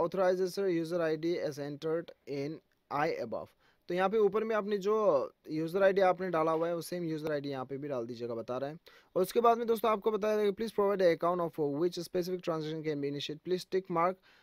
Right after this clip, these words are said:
the relevant transaction type"। तो आपको ट्रांजैक्शन टाइप में क्या क्या चाहिए वो आपको यहाँ पे सिलेक्ट करना होगा। सबसे पहले आपका अकाउंट नंबर भर दीजिए,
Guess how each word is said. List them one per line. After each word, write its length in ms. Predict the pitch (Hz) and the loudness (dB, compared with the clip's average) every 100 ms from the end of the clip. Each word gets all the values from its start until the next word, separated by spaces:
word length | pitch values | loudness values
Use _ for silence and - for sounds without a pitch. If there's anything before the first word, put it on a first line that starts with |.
| _ 147 | _ -2
the 100 | 165 | 2
relevant 320 | 190 214 214 | 2 0 2
transaction 400 | 185 160 151 151 | 0 0 -6 -8
type"। 320 | 127 110 98 - | -6 -8 -6 2
तो 60 | |
आपको 280 | 160 185 208 | 2 4 0
ट्रांजैक्शन 480 | 190 190 196 196 214 | 0 0 0 -4 -2
टाइप 200 | 202 196 | 0 0
में 180 | 208 190 | -4 -2
क्या 160 | 202 | -2
क्या 160 | 196 220 | 0 -2
चाहिए 280 | 202 190 202 | 4 4 6
वो 120 | 196 | 4
आपको 260 | 170 - | 4 0
यहाँ 140 | 170 147 | -4 -4
पे 60 | |
सिलेक्ट 280 | 147 127 123 | -6 -6 -6
करना 200 | 123 117 | -6 -6
होगा। 160 | 110 123 | -8 -6
सबसे 300 | - 175 202 | -4 -2 0
पहले 180 | 214 208 | 4 4
आपका 240 | 196 208 | 4 4
अकाउंट 260 | 170 180 190 | 4 4 2
नंबर 200 | 196 185 | 0 0
भर 140 | 190 | 0
दीजिए, 300 | 175 185 | 0 -6